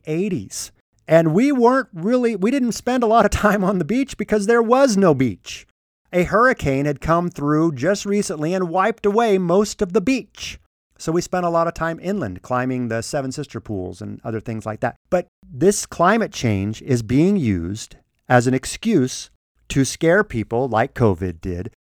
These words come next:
into giving up their freedoms. Mark my words. You're gonna hear a lot of people using climate change with the same fear tactics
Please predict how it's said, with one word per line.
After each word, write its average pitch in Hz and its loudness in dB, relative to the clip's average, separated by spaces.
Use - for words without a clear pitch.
into 135 -2
giving 131 0
up 113 -4
their 104 -6
freedoms. 90 -8
Mark 98 -2
my 110 2
words. 104 -4
You're 113 -4
gonna 120 -2
hear 117 -2
a 110 -4
lot 113 4
of 202 0
people 135 0
using 117 -2
climate 139 -2
change 90 -8
with 123 2
the 120 -2
same 185 -2
fear 208 0
tactics 95 -4